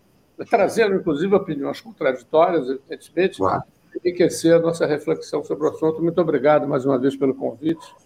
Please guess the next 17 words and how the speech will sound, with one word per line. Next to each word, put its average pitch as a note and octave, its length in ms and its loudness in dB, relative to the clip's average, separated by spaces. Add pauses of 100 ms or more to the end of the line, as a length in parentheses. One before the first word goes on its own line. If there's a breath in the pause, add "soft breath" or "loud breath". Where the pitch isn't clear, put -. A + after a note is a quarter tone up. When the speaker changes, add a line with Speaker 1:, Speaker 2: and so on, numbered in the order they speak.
(160)
Speaker 1:
e C#3+ 60 2
até D3 200 2
a C#3+ 60 4
próxima. - 460 -8 (200)
Speaker 2:
Eu D3 120 6
que - 100 2
agradeço, E3 420 4
Daniel, D3 300 4
a A#2 80 6
sua, C3+ 480 6
a A#2 80 6
sua A#2 880 4
participação B2 640 2
aqui, C#3+ 300 4
a D3+ 60 4
sua E3+ 360 2
sugestão D#3+ 720 4